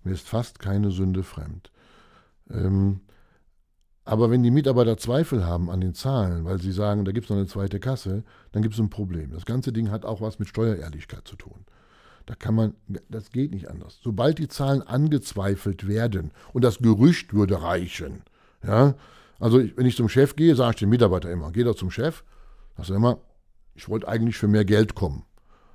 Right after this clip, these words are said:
aber du brauchst mir gar nichts zu geben. Lass ruhig sein. Nur ich gehe jetzt raus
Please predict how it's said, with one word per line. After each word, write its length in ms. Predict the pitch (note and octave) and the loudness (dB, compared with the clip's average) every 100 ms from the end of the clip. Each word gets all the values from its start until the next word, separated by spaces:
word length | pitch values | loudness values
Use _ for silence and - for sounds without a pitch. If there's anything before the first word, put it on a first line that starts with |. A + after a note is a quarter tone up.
| - | -6
aber 120 | G#2+ | -2
du 80 | G#2 | -2
brauchst 340 | D#2+ C3+ - | 2 2 2
mir 120 | A#2+ | -2
gar 180 | G#2+ G2 | 0 0
nichts 260 | G#2+ G2+ - | -2 -4 -8
zu 100 | C3+ | -2
geben. 340 | F#3 G#2 D2 _ - - - _ _ - | 0 0 -2 _ -20 -20 -20 _ _ -2
Lass 240 | E3+ D3 | -2 2
ruhig 200 | F3+ F#3+ | 2 2
sein. 300 | G3 C#3 E2 - - - - - - - - | 0 0 -2 -12 -20 -20 -20 -20 -20 -18 4
Nur 300 | C#3 F#3+ G2+ | 6 8 4
ich 100 | - | 4
gehe 120 | A#2+ | 4
jetzt 220 | G2+ D#2+ | 4 0
raus 440 | F2 D3+ G#3 - | 0 0 0 -8